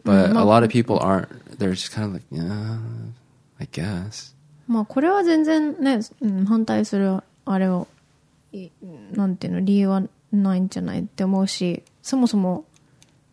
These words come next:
Speaker 2: なんていうの、重婚自体も、だ-、確かにその、ほ-、法律とかを、それ、事前に整備しないとめちゃくちゃなことになるっていうのはあると思うけど、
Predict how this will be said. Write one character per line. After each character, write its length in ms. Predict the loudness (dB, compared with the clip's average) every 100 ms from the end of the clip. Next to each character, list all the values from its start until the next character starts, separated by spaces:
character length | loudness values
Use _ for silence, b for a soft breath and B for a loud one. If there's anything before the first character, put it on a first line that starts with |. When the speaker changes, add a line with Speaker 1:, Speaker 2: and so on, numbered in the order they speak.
| _ _ _ _ _ _ _ _ _ _ _ -6
Speaker 2:
な 100 | -4
ん 80 | -4
て 80 | -4
い 40 |
う 20 |
の、 140 | -4 0
重 180 | 2 2
婚 260 | 2 2
自 200 | 4 2
体 180 | -2 -4
も、 260 | -4 -8 -12 _ _ _ _ _ _ _ _ _ _ _ _ _ _ _ _ _ _ _ _ -4
だ-、 120 | 2
確 200 | 2 2
か 60 |
に 60 | 0
そ 80 | 2
の、 80 | 2
ほ-、 220 | 0 2
法 180 | 2 2
律 240 | 0 -2
と 80 | -2
か 160 | 0
を、 140 | -2 -4 -6
そ 160 | -2
れ、 180 | 0 -2 -8 -16 -16 -18 -20 -20 -20 -10
事 180 | -2 2
前 120 | 4
に 100 | 4
整 140 | 4 2
備 120 | 2
し 120 | 0
な 120 | -4
い 80 | -2
と 180 | -4 -4
め 160 | -4 -4
ち 80 | -4
ゃ 40 |
く 60 | -4
ち 60 | -2
ゃ 40 |
な 60 | -2
こ 100 | -2
と 80 | -4
に 60 |
な 120 | -2 -4
る 40 |
っ 40 |
て 100 | -2
い 20 | -2
う 40 |
の 40 |
は 60 | -2
あ 20 |
る 80 | -2
と 80 | -4
思 160 | -4 -4
う 40 |
け 180 | -2 0
ど、 380 | 2 2 -2